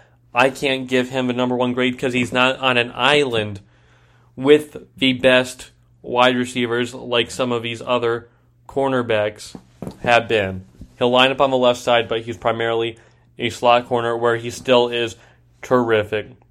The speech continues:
Two-time Pro Bowler, year before this year, was first team All-Pro selection, but this year forced eight fumbles,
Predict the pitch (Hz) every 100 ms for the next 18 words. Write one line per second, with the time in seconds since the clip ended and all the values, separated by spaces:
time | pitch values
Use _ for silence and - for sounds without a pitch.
0 | _ _ _ - 147 147 151 139 127 139
1 | 131 127 135 131 131 - _ _ _ _
2 | _ - 123 131 127 131 127 120 123 127
3 | 120 117 - _ _ _ - 120 123 123
4 | - 127 123 - 123 120 117 123 117 -
5 | 113 107 95 117 110 - _ _ _ _
6 | _ _ 127 151 131 135 147 135 131 131
7 | 123 120 - - 151 151 - 139 131 131
8 | 147 139